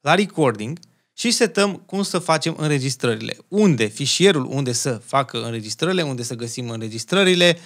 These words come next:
uh, track-ul să fie unu, înregistrezi M P patru, uh, aici setați în funcție de placa video pe care o aveți, puteți software sau, uh, hardware and vec new, dacă aveți așa ceva.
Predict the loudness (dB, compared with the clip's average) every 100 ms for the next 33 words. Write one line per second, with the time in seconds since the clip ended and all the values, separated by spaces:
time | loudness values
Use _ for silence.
0 | -20 -16 -2 2 2 0 _ 4 4 4
1 | -2 -4 -4 0 0 2 2 2 2 0
2 | 0 -2 0 0 0 -4 -4 -4 4 6
3 | 6 4 0 0 -4 -20 -12 -2 2 2
4 | 0 -2 0 0 -2 -4 0 0 -2 -6
5 | -6 -4 -2 -4 0 0 2 2 0 -2
6 | -2 -2 -2 0 2 2 0 -2 -10 -6
7 | -4 -4 -4 -4 -6 -6 -4 -2 -4 -8
8 | -10 -2 0 0 -2 -6 -8 -10 -4 -4
9 | -4 -6 -2 -2 -2 -10 _ -8 -4 -4
10 | -4 -8 -6 -6 -4 2 2 0